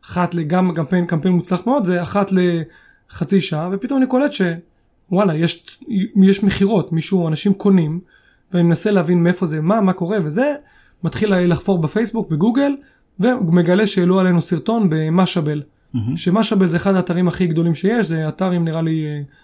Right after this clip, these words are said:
Speaker 1: שש מיליון עוקבים, עשר מיליון עוקבים,
Speaker 2: וואו.
Speaker 1: לא יודע, משהו, אתר, אה, מאוד מאוד חזק. אה,
Speaker 2: אבל
Speaker 1: אבל
Speaker 2: שכחו לרשום את השם שלך ממש.
Speaker 1: אבל הם לא רשמו בעצם, הם לא רשמו, מה זה, הם לא רשמו שקוראים לנו אלגובריקס,
Speaker 2: מהמם.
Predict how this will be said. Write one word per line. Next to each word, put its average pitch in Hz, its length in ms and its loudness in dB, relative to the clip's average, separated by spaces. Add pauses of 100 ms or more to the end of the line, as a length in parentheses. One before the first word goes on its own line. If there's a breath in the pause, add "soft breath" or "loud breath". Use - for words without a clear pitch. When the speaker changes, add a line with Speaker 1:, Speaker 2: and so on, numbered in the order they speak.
(320 soft breath)
Speaker 1:
שש 208 280 -4
מיליון 226 220 2
עוקבים, 175 380 2
עשר 214 240 -2
מיליון 202 200 2
עוקבים, 170 240 -2
Speaker 2:
וואו. 156 100 -2
Speaker 1:
לא 185 40 0
יודע, 165 160 0
משהו, 185 360 0
אתר, 180 300 -2
אה, 170 140 -2
מאוד 170 160 0
מאוד 170 180 0
חזק. 156 420 -4 (680 soft breath)
אה, 175 40 -2 (1200)
Speaker 2:
אבל 117 160 -2
Speaker 1:
אבל 175 200 4
Speaker 2:
שכחו 139 140 -2
לרשום 131 280 0
את 117 60 -2
השם 120 240 -6
שלך - 180 -12
ממש. 110 180 -8
Speaker 1:
אבל 180 120 2
הם 226 100 4
לא 302 140 2
רשמו 285 280 2
בעצם, 247 340 2
הם 220 140 2
לא 247 120 4
רשמו, 240 520 2
מה 214 160 2
זה, 220 100 0
הם 214 240 0
לא 233 80 2
רשמו 226 180 -2
שקוראים 208 260 -2
לנו 180 160 4
אלגובריקס, 190 580 -2
Speaker 2:
מהמם. 135 280 -2